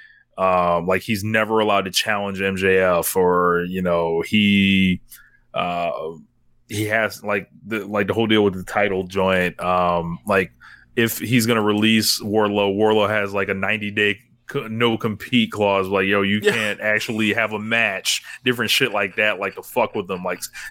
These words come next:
Speaker 1: different stuff that's in the contract provisions, like, that Wardlow didn't read. And eventually, all them shits are gonna run out, and the day's gonna come where it's like, "I'm on your ass," like, and,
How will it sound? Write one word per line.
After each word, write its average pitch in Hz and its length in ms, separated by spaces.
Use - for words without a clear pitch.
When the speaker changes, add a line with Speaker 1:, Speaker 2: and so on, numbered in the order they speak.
Speaker 1:
different 156 240
stuff 156 160
that's 139 200
in 143 180
the 131 60
contract 123 580
provisions, 101 580
like, 95 360
that 101 160
Wardlow 117 460
didn't 123 300
read. 110 500
And 113 280
eventually, 123 540
all 117 220
them 131 100
shits 127 220
are 123 40
gonna 113 220
run 113 200
out, 104 220
and 95 80
the 95 60
day's 110 320
gonna 101 180
come 107 300
where 98 160
it's 104 120
like, 92 300
"I'm 87 80
on 117 360
your 95 200
ass," 104 440
like, 104 280
and, 107 280